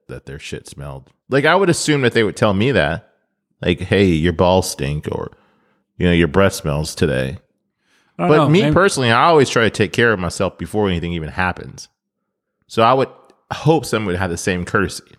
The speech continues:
Speaker 2: Well, you know, you, should we have baby wipes in your bathroom?
Speaker 1: Yeah,
Speaker 2: You know?
Speaker 1: I mean, like, say
Speaker 2: if
Speaker 1: you're
Speaker 2: you bring,
Speaker 1: out
Speaker 2: if
Speaker 1: dancing.
Speaker 2: you definitely bring a girl home.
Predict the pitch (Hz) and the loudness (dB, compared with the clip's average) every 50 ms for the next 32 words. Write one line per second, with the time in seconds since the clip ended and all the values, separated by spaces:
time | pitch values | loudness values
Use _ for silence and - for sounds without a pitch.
0 | _ _ _ _ _ _ _ _ _ - 156 160 165 160 147 139 135 131 117 - | _ _ _ _ _ _ _ _ _ 0 2 4 4 6 6 4 4 2 0 -4
1 | - - - - 156 139 135 123 107 98 - 139 156 170 170 127 123 120 113 - | -14 -8 -2 0 2 2 2 2 0 0 0 0 0 2 0 0 0 -2 -4 -6
2 | - - 127 123 123 123 120 123 123 120 120 117 117 120 - - _ _ _ - | -10 -12 -8 -6 -4 -2 -2 0 0 0 0 -2 -2 -4 -6 -10 _ _ _ -10
3 | - 127 143 147 - 139 120 117 113 - 381 - 143 127 143 143 135 135 131 131 | -4 -2 -2 -2 -2 -2 -2 -2 -2 0 0 0 2 2 2 2 2 2 0 0
4 | - - 165 170 170 170 - - - - 131 117 - - - 123 117 131 131 277 | 0 -2 0 2 2 2 2 2 2 0 0 -2 -4 -2 0 0 2 2 2 0
5 | 285 202 95 190 208 208 - 202 185 151 156 156 139 117 143 143 139 120 127 120 | 0 0 0 2 2 2 2 0 0 2 2 2 2 2 0 0 0 0 0 -2
6 | 117 117 113 113 113 | -2 -2 -2 -2 -4